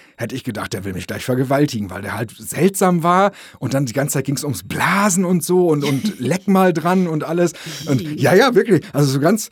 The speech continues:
Speaker 1: skurril. Da hab ich mir zum Glück n-, damals nichts bei gedacht, aber so in der Rückbetrachtung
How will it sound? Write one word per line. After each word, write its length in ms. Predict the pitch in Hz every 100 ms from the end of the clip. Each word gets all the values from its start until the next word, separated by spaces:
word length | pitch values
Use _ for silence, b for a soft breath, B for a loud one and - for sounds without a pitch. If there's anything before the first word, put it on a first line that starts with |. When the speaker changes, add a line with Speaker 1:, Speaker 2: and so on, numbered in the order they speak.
| b
Speaker 1:
skurril. 460 | - - 143 262 196
Da 80 | 123
hab 60 |
ich 60 | 131
mir 80 | 143
zum 160 | 135
Glück 160 | 160 269 160
n-, 160 | 160 -
damals 380 | 165 269 262
nichts 140 | 208 -
bei 140 | 180
gedacht, 340 | 180 170 185 -
aber 160 | 131
so 160 | 123 135
in 300 | - 120 117
der 160 | 110 104
Rückbetrachtung 720 | 147 175 - 151 - 143